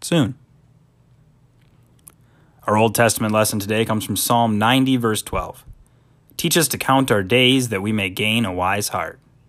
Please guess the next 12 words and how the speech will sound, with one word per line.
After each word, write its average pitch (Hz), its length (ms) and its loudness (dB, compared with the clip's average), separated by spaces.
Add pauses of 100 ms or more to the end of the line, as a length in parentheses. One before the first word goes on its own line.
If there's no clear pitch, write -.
(640)
And 101 60 -6
our 92 60 -4
New 104 160 0
Testament 107 420 0
verse 104 300 0
is 95 80 -8
from 92 160 -8
Matthew 107 400 0
chapter 101 340 -4
seven, 139 460 2
verse 135 180 0
twenty-four. 127 640 -4